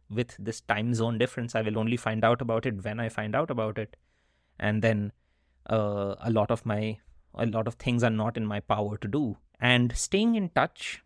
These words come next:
was this curious experience because there is this big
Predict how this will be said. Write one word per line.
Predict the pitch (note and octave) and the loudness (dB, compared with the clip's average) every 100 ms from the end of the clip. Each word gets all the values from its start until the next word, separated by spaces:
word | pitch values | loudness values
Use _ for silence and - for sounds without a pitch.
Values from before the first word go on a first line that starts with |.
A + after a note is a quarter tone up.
| _ _ - | _ _ -10
was | A#2+ A#2+ A#2+ B2+ A2 | -2 0 0 -2 -4
this | B2+ - - - _ _ | -4 -4 -10 -14 _ _
curious | - D3+ D3+ C#3 - | 4 4 4 0 -4
experience | - - G#2+ G2+ G2+ - - - - - | -8 -6 -4 -4 -6 -12 -14 -14 -16 -12
because | B2 - A2 A2 A2+ - _ _ _ _ _ _ _ - | -6 0 0 0 -8 -16 _ _ _ _ _ _ _ -4
there | A#2+ B2 | 2 4
is | C#3 | 4
this | C3+ A#2+ | 4 2
big | A2 C#3 C#3 | 2 0 0